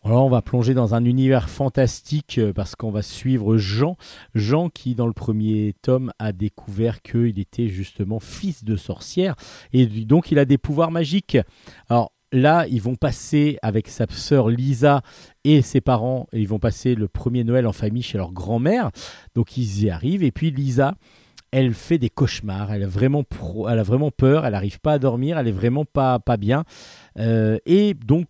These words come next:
pour essayer de, d'aider sa petite sœur, Jean va décider de, d'ensorceler un attrape-rêve pour pouvoir attraper les cauchemars et donc pour pouvoir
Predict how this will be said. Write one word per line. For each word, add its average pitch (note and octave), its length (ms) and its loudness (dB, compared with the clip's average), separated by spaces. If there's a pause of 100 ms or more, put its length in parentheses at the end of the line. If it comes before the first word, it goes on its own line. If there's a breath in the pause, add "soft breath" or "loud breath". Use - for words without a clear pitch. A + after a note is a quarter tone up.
(120)
pour D#3 260 2
essayer C#3+ 460 0
de, A#2+ 240 4 (520 soft breath)
d'aider C#3 440 2
sa B2 160 -4
petite - 300 -16
sœur, F3+ 420 0 (240)
Jean C#3 420 0
va C3+ 140 4
décider C3 580 -2 (460 soft breath)
de, B2 760 2
d'ensorceler D3 680 -2
un B2 220 -2
attrape-rêve G#2+ 760 -4 (340 loud breath)
pour C3 200 0
pouvoir C#3 720 0
attraper B2 440 -2
les C3 120 -2
cauchemars B2+ 580 -4
et B2 60 -4
donc C3 220 -4
pour - 180 -6
pouvoir G#2+ 400 -2